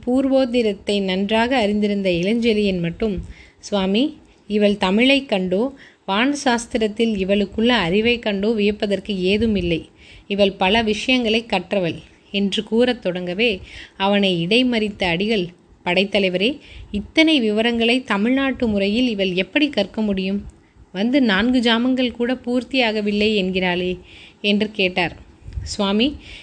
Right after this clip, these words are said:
இவளை பற்றிய கதை பெருங்கதை. இவள் சாதாரண பெண்ணல்ல, அது தெரிகிறது எனக்கு. யவன அரச குடும்பத்தை சேர்ந்தவள், அதுவும் புரிகிறது." "எப்படி புரிகிறது?"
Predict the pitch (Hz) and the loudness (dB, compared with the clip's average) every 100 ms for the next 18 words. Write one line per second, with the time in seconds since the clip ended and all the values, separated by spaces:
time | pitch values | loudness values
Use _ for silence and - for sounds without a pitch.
0 | - - 202 208 190 190 190 - 302 262 | -14 -6 0 0 0 -2 -4 0 2 2
1 | 214 202 247 247 185 233 226 175 170 - | 0 0 0 0 0 0 -2 -2 -2 -6
2 | - - - 185 185 175 190 190 226 254 | -20 -20 -8 0 0 2 0 2 2 4
3 | 269 269 190 185 180 175 170 - - - | 0 -2 -4 -2 0 -2 -4 -14 -20 -20
4 | - - 180 196 190 220 240 247 220 185 | -16 -6 -2 0 2 4 4 2 2 -4
5 | 170 170 151 - _ - - - - - | -6 -10 -16 -16 _ -20 -20 -20 -16 0
6 | 175 214 311 294 226 226 226 208 208 196 | 2 4 4 4 2 0 -4 -2 -2 0
7 | 208 214 196 180 180 165 165 - - - | -2 -2 -2 -2 -2 -2 -4 -10 -20 -20
8 | - - 175 202 240 302 302 226 202 190 | -20 -8 0 2 4 2 2 0 2 0
9 | 170 165 - _ _ - 190 190 302 302 | -2 -6 -10 _ _ -8 -4 0 4 4
10 | 285 247 240 226 226 262 | 2 0 2 2 0 -2